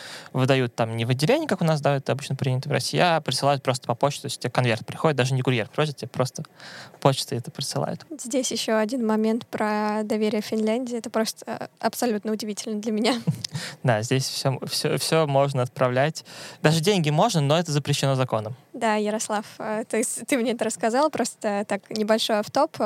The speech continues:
Speaker 2: Мы получили, я недавно вышла замуж, и мы получили, э, подарочный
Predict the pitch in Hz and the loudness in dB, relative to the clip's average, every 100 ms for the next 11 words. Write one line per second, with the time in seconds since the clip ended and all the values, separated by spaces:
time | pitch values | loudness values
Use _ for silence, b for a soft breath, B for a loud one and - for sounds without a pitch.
0 | 208 208 208 202 208 - 208 208 202 202 | -2 -2 -2 -2 -2 -2 -2 -2 -4 -2
1 | 202 202 196 196 - 208 226 330 277 - | 0 2 0 -4 -4 0 0 2 0 -2
2 | 196 208 208 202 202 - 214 208 214 B | -2 -4 -4 -4 -4 -2 -2 -2 -4 B
3 | B B - - - 233 226 233 285 - | B B -8 -6 2 4 6 4 2 0
4 | 233 | -2